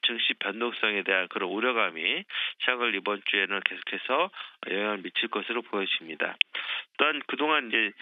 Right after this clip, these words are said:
엠에스씨아이 선진지수 편입에 대한 기대가 이제 상당히 좀, 어, 컸었는데, 어, 이러한 중단 소식으로 인해서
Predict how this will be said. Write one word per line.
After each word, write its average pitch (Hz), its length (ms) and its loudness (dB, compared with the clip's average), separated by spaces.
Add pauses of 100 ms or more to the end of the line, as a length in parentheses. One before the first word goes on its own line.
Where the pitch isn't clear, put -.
(160)
엠에스씨아이 143 680 2
선진지수 180 500 -2
편입에 143 340 0
대한 131 260 2
기대가 117 460 2
이제 110 220 -2
상당히 135 340 -2
좀, 120 140 2 (480)
어, 98 140 0
컸었는데, 123 840 0 (1000)
어, 131 80 0
이러한 120 300 2
중단 131 560 2
소식으로 120 600 0
인해서 95 580 0